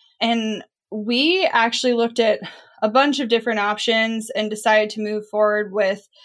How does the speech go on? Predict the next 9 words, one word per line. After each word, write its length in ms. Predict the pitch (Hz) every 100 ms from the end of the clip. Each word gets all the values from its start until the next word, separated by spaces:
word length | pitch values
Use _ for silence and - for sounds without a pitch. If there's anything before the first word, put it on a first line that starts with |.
| - _ -
a 400 | 214 190 117 117
share 600 | - - - 247 220 214 -
plan 560 | 208 202 247 311 349 - _ _ _ _
that's 320 | 254 240 269 247
not 300 | 240 233 -
actual 500 | 220 214 - 240 233
traditional 640 | 220 220 214 214 214 196
medical 420 | 190 196 196 220 285
insurance. 640 | 294 294 330 359 392 -